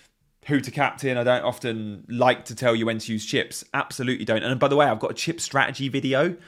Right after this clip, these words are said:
some different strategies there. Go and find it. Uh, that dropped a couple of days on this YouTube channel. It's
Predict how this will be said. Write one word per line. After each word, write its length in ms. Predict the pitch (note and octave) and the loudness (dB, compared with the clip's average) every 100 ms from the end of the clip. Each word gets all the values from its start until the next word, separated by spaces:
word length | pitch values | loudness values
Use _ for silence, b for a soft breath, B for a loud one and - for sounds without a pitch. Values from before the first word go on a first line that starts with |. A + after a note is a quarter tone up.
| B B _ _ _ - | B B _ _ _ -12
some 200 | - B2 | -8 -4
different 280 | C#3 C#3+ | -4 -4
strategies 500 | - C3 A#2+ A2+ A2+ | -4 -2 -2 -4 -6
there. 320 | A2 A#2 C3 - - | -2 0 0 -2 2
Go 120 | C3 | 4
and 160 | A#2 A2 | 2 -2
find 380 | B2+ B2 A2 | -2 -2 -4
it. 260 | F#2 G#2 - B - | -2 -2 -2 B -2
Uh, 260 | A#2 A2 - | 2 2 2
that 300 | C3 A#2+ - | 0 -2 0
dropped 240 | A#2+ - | -4 -4
a 20 | |
couple 180 | - A2+ | -12 -6
of 60 | A2+ | 0
days 240 | A2+ G#2+ | 0 0
on 140 | G#2 G#2+ | -2 -4
this 240 | A#2 - | -4 -4
YouTube 420 | A2 A2 - G#2 | -4 -4 -6 -8
channel. 340 | - G2+ F#2+ | -8 -8 -6
It's 140 | G2 | -8